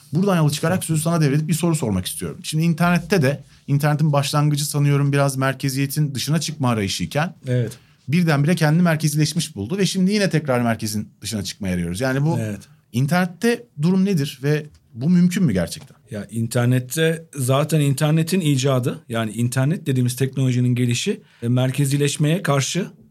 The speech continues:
Speaker 2: bir hamle. Yani çok merkezileştik. Bizim bir tane tek bir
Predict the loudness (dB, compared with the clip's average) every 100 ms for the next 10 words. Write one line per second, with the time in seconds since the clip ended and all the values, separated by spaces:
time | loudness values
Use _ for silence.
0 | -4 0 2 2 0 -2 -6 _ _ _
1 | -8 -4 -2 0 0 0 -2 -2 -4 -8
2 | -8 -2 -2 -2 -4 -8 -8 -2 0 0
3 | -2 -4 -14 _ -2 -2 0 0